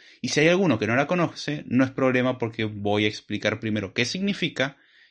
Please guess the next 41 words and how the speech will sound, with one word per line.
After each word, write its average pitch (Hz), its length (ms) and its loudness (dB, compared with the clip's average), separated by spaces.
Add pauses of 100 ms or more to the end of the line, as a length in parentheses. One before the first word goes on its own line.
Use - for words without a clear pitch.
y 185 80 0
así 180 220 -2
después 151 280 0
lo 127 140 0
pueden 120 160 2
entender 107 320 -2
más 101 160 -4
fácilmente. - 640 -10 (640)
Tampoco 113 340 -6
es 107 60 -8
para 98 140 -2
que 92 100 -6
se 98 80 -8
sienten 104 340 -2
a 104 80 0
tomar 123 260 2
nota, 185 340 0
pero, 95 680 0
eh, - 380 -14
la 104 100 -2
idea 107 200 2
es 123 40 -4
hacer 120 420 0
algo 110 340 0
lineal. 98 680 -2 (280)
Es - 100 -8
decir, 98 300 -4
que 98 100 -6
lo 92 120 -8
que - 100 -8
explico 107 300 -4
al 123 120 0
principio 160 400 -2
sirve 117 280 -4
para 107 220 -4
cosas 113 260 -10
que - 80 -10
van 98 140 -10
a 95 60 -10
venir 98 280 -8
después 101 540 -6